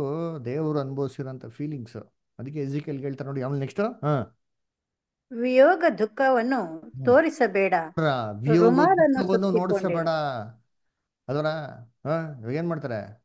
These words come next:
Speaker 1: ಹಾ, ಸಾಮಾನ್ಯವಾಗಿ ಬೈಬಲ್ ಸ್ಟೂಡೆಂಟ್ಸ್ ಅಲ್ಲಿ ಯಾರು ಈ ತರ ಅಳಲ್ಲ ರೀ. ಯಾಕಂದ್ರೆ ಅಪೊಸ್ತಲ ಪೌಲ್ ಹೇಳ್ತಾರಲ್ಲ,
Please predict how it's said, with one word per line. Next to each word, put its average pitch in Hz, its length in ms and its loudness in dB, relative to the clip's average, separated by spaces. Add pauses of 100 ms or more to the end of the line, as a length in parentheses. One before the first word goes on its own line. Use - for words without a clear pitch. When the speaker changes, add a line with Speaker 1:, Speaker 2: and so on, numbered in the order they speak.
(160)
Speaker 1:
ಹಾ, 151 200 -8
ಸಾಮಾನ್ಯವಾಗಿ 143 460 -6
ಬೈಬಲ್ 147 180 -4
ಸ್ಟೂಡೆಂಟ್ಸ್ 131 240 -10
ಅಲ್ಲಿ 127 100 -8
ಯಾರು 139 200 -6
ಈ 127 40 -8
ತರ 127 160 -10
ಅಳಲ್ಲ 123 300 -8
ರೀ. 104 140 -12 (540)
ಯಾಕಂದ್ರೆ 127 280 -8
ಅಪೊಸ್ತಲ 127 400 -8
ಪೌಲ್ 135 240 -8
ಹೇಳ್ತಾರಲ್ಲ, 117 440 -10